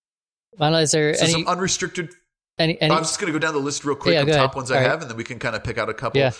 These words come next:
Speaker 2: So unrestricted free agents, we have Kyrie Irving, uh, Jeremy Grant, uh, Brook Lopez, Jacob Poeltl, Russell Westbrook, and Christian Wood, uh, D'Angelo Russell as well.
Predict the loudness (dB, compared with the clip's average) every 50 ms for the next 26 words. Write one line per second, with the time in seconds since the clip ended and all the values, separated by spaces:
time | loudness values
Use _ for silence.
0 | -14 -14 _ -4 -4 -2 -2 -2 -2 -2 -2 -4 -2 -4 -6 -6 -8 -12 -8 -4
1 | -2 0 0 0 0 -4 -6 -8 -8 -8 -4 -4 -4 -4 -4 -2 -2 0 0 0
2 | 0 -2 -2 -2 -4 -4 -4 -6 -10 -10 -10 -12 -14 -16 -20 -20 -20 _ _ -4
3 | -2 0 0 -2 -2 -2 -4 -4 -4 -4 -6 -4 -4 -4 -2 -2 -4 -6 -8 -8
4 | -10 -10 -10 -12 _ _ _ _ _ _ _ -6 -4 -2 0 0 0 0 0 -2
5 | -2 -2 -4 -4 -4 -4 -2 -2 -2 -2 -2 -2 -2 0 2 2 0 -2 -4 -8
6 | -10 -10 -6 -4 -4 -4 -2 -2 -4 -4 -6 -16 _ _ _ _ _ -6 -4 -2
7 | -2 -2 -4 -6 -8 -6 -4 -4 -2 -2 -2 -2 -2 -4 -6 -8 -12 _ _ _
8 | _ _ _ _ -6 -4 -4 -2 -2 -2 -4 -4 -4 -2 -2 -4 -4 -4 -10 -8
9 | -4 -4 -4 -4 -6 -8 -6 -4 -4 -4 -6 -10 -16 -18 -10 -8 -6 -6 -6 -8
10 | -8 -10 -10 -10 -10 -10 -4 -2 -2 0 0 -2 -2 -4 -8 -18 _ _ _ _
11 | _ -8 -6 -4 -4 -4 -6 -10 _ -8 -6 -4 -4 -4 -4 -4 -4 -2 -2 -4
12 | -4 -4 -6 -8 -8 -8 -8 -10 -10 -6 -4 -2 -2 0 -2 -2 -4 -8